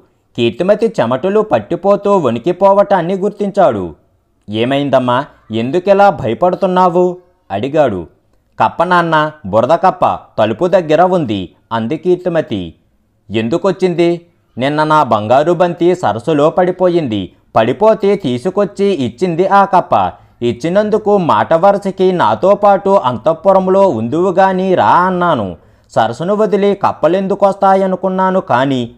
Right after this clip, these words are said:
వచ్చేసింది. చూడండి ఎంత ధైర్యం," అంది కీర్తిమతి. ఇటు తండ్రితో ఆమె మాట్లాడుతూ ఉంటే, అటు మూసిన తలుపు వైపు నుంచి కీర్తిమతిని కప్ప పిలుస్తూనే ఉంది. "రాకుమారి,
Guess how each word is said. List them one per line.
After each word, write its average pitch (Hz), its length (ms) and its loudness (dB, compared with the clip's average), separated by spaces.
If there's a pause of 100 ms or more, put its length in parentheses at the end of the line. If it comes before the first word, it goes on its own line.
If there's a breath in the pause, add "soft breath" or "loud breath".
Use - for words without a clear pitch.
వచ్చేసింది. 135 800 -2 (260)
చూడండి 190 500 2 (180)
ఎంత 123 280 0
ధైర్యం," 156 580 -2 (220)
అంది 123 240 -4
కీర్తిమతి. 170 800 -4 (600)
ఇటు 151 160 -4
తండ్రితో 170 540 -2
ఆమె 202 340 4
మాట్లాడుతూ 185 800 2
ఉంటే, 127 480 -2 (240 soft breath)
అటు 165 200 2
మూసిన 156 480 0
తలుపు 185 340 0
వైపు 196 340 0
నుంచి 196 440 -2
కీర్తిమతిని 185 720 -2
కప్ప 180 300 -2
పిలుస్తూనే 160 680 -2
ఉంది. 165 500 0 (300)
"రాకుమారి, 117 680 0